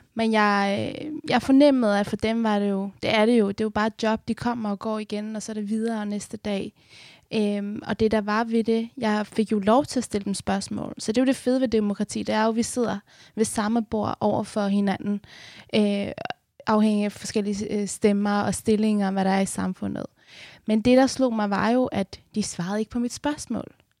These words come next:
De svarede udenom, og de er jo bare vant til, at det var ærgerligt, at magt skal bruges på den måde. Magt er også nogle gange, øh, der bliver man jo også nødt til at stilles til ansvar. Øhm, og det, det, det var jeg meget overrasket over,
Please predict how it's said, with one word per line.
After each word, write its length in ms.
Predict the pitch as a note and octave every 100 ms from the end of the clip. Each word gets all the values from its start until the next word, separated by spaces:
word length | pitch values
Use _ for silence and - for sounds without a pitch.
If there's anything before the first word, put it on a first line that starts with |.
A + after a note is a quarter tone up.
| _ _ _ -
De 120 | A3+
svarede 340 | - A3+ B3 - _ _ C#4 -
udenom, 600 | C#4+ E4 E4 D4 D4 C#4+ _ _ _ - A3+
og 60 |
de 80 | A#3+
er 20 |
jo 100 | C4
bare 300 | A#3+ C4 A#3
vant 240 | C4+ C4+ -
til, 100 | A#3
at 60 |
det 100 | A3
var 160 | A#3+ - _ -
ærgerligt, 560 | B3+ C#4 D#4 D4 G#3+ -
at 100 | G#3+
magt 360 | G#3 G3+ G#3 -
skal 160 | A#3
bruges 340 | - A3 A3+ -
på 100 | A3+
den 220 | A3 A#3
måde. 360 | G#3 A3 B3 - _ - - -
Magt 300 | G#3+ A#3 -
er 100 | G#3
også 180 | A#3 -
nogle 200 | B3+ B3
gange, 400 | G#3+ G#3 A#3 C4 D#4+
øh, 440 | A3 G3+ G3 G3 G#3+
der 80 | A3+
bliver 200 | A3 B3+
man 140 | A3
jo 80 | G3+
også 220 | A#3 -
nødt 180 | C4 A#3+
til 100 | -
at 40 | A#3+
stilles 540 | - A3 A#3 - - -
til 100 | A#3+
ansvar. 540 | A#3 D4 - - - _ _ _ _ _ _ _ _
Øhm, 540 | A3 G#3 G#3 G3+ G#3 -
og 160 | A3 -
det, 320 | C4+ B3+ B3
det, 400 | C#4+ C#4 C4+ -
det 120 | D4
var 80 | B3+
jeg 100 | A3+
meget 240 | G#3 A3 A3+
overrasket 440 | A3 G#3+ - G#3
over, 160 | G#3+